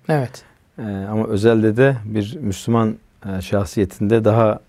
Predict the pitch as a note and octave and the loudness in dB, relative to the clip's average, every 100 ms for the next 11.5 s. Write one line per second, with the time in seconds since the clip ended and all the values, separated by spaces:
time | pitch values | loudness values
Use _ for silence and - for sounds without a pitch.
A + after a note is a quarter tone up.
0 | _ _ _ _ E2 F#2+ G#2 G2 G2+ F#2 | _ _ _ _ -6 -2 2 2 2 0
1 | G2 F2+ G2 F#2 G#2 A2 - _ - - | -4 -4 -6 2 4 4 0 _ -20 -20
2 | _ - A2+ G#2+ - G#2+ G2 - G#2 G#2 | _ -4 0 0 2 0 0 0 2 4
3 | G2+ A2 G2+ F#2+ - - F#2 A#2 C#3 _ | 4 2 0 -4 -8 -8 -6 -6 -8 _
4 | - G2+ G2 G#2+ C#3 - - - A2+ A2 | -2 2 4 4 2 -4 -18 -2 2 4
5 | A2+ A2 G#2+ G2 C3+ B2+ - _ - G#2+ | 2 0 -2 -2 -4 -6 -10 _ -10 -4
6 | G#2+ G#2 G#2 - G2+ F#2 - _ - F2+ | 2 2 2 -2 -4 -4 -8 _ -14 -10
7 | F2+ F#2+ F#2+ F#2 - G2+ G2 G2 _ - | -8 -6 -2 -2 -2 -4 -4 -8 _ -12
8 | G#2+ G2 G2 - - A2 G#2+ A2+ A2 A#2 | -6 -6 -6 -12 -4 0 2 4 4 2
9 | A2+ - G2 G2+ F#2 - _ _ _ _ | 2 0 -4 -2 -2 -6 _ _ _ _
10 | _ - F#2+ - - - F#2 F#2 F#2 G2 | _ -14 -14 -16 -20 -12 -8 -6 -4 -4
11 | F#2+ F#2 E2+ G2+ C3+ | -4 -4 -4 -4 -6